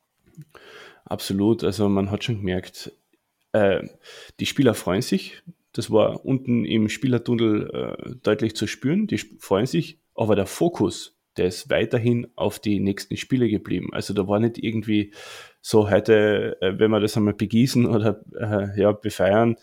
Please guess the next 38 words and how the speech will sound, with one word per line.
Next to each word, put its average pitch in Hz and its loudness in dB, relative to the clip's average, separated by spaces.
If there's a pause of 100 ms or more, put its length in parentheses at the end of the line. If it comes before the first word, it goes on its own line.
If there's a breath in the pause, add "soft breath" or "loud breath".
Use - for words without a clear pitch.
(360 loud breath)
Also 101 -6
das 101 2
war 107 6
überhaupt 101 0
nicht 107 -6
der 101 -4
Fall. 120 2
Die 101 -4
Spieler 117 -2
bleiben 117 -4
fokussiert, 123 -4
man 104 0
darf 101 4
sich - -8
kurz - -2
freuen 127 0 (380 loud breath)
und, 113 0 (280)
äh, 71 -4
im 117 0
Endeffekt 117 -4 (1080)
ist - 0
alles 117 4
auf 110 -2
die, 117 2
auf 110 -6
die 113 -2
nächsten 117 -2
Spiele 127 0
gerichtet. 120 -2
Schon 110 0
heute 117 2
geht's 117 2
weiter 113 0
gegen 107 0
Norwegen. 123 0 (300 loud breath)
Aber 107 4
natürlich, 104 4
äh, 90 2